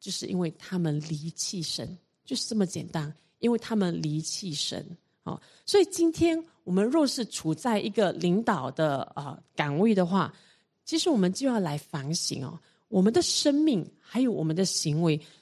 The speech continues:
是否反映了神的公义呢？还是人家看到的我们跟一般的外面，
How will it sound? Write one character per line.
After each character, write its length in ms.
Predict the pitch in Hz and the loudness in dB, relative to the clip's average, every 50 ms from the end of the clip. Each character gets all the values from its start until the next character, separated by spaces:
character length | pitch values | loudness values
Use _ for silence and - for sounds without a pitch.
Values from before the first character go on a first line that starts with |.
| _ | _
是 320 | - - - - - 339 285 | -6 -4 -2 0 0 0 0
否 220 | - 185 156 143 | 0 0 -2 -2
反 340 | 135 - - - 151 156 190 | -4 -6 -4 -2 0 0 2
映 240 | 214 185 156 147 143 | 2 2 0 0 0
了 180 | 143 127 - - _ _ _ _ _ _ _ _ | -2 -2 -4 -8 _ _ _ _ _ _ _ _
神 480 | - - - - - - 165 147 160 185 | -4 -2 -2 2 4 4 4 6 6 4
的 80 | 214 | 4
公 280 | 214 - 220 196 190 202 214 | 4 4 4 4 4 2 4
义 180 | - 220 202 | 4 4 6
呢？ 260 | 185 175 160 156 165 165 - _ _ _ _ _ _ _ _ _ | 6 4 4 2 0 -4 -10 _ _ _ _ _ _ _ _ _
还 220 | - - - 240 247 | -4 0 2 4 4
是 340 | 247 - 359 339 247 - - - | 4 4 4 4 4 2 2 4
人 160 | 208 214 240 | 4 4 6
家 180 | - 330 311 | 6 4 4
看 300 | 311 311 - - 339 302 | 2 0 -4 -2 -2 0
到 160 | 262 285 247 220 | 2 2 2 2
的 100 | 208 196 | 2 2
我 180 | 180 160 151 | 2 2 2
们 240 | 156 151 147 147 156 - _ _ _ _ _ _ _ _ _ _ _ _ - | 2 2 0 0 -2 -6 _ _ _ _ _ _ _ _ _ _ _ _ 4
跟 340 | 269 254 254 254 247 - - - - | 4 4 4 4 -2 -4 -6 -6 -4
一 60 | 254 | -2
般 240 | 247 - 240 208 202 | 0 2 2 2 4
的 300 | 208 208 185 160 117 - | 4 4 2 2 0 0
外 220 | - 240 254 233 | 0 2 2 2
面， 360 | 220 220 214 190 165 156 147 | 4 4 2 2 2 0 -4